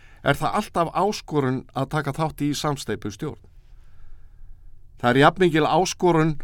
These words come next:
og það er létt verk fyrir hendistefnuflokk og lýðhyggju sinna að taka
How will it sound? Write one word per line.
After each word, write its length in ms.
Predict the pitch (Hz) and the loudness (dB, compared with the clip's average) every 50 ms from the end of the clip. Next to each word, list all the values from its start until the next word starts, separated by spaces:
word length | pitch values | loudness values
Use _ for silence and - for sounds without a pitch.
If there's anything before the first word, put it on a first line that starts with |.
| - - - | -6 -6 -2
og 160 | - 135 143 151 | -2 -2 2 4
það 180 | 151 147 147 | 4 4 4
er 100 | 143 139 | 4 2
létt 320 | 156 185 185 - - - 165 | 0 -2 -4 -4 -8 -4 -2
verk 280 | 165 170 165 - - | 0 0 -2 -2 -4
fyrir 240 | - 156 127 127 135 | -2 -2 -2 -2 -2
hendistefnuflokk 1000 | 190 208 - - 180 170 - - 151 139 - 139 131 120 - 127 123 - - 127 | -4 -4 -4 -2 -4 -4 0 0 -2 -2 0 -2 -2 -2 -2 -2 -2 -2 -2 -2
og 160 | 123 120 123 | -2 0 0
lýðhyggju 500 | 135 165 208 196 - 175 135 - 123 117 - | 0 -2 -2 0 0 0 0 0 -2 -2 -2
sinna 340 | - 101 95 101 127 160 - - - - - - - - - - - - | -2 -2 -2 -2 -4 -6 -8 -12 -16 -16 -18 -18 -20 -20 -18 -16 -12 -10
að 160 | - - - - | -10 -8 -4 -4
taka 260 | 156 151 - - 139 | -4 -4 -4 -6 -8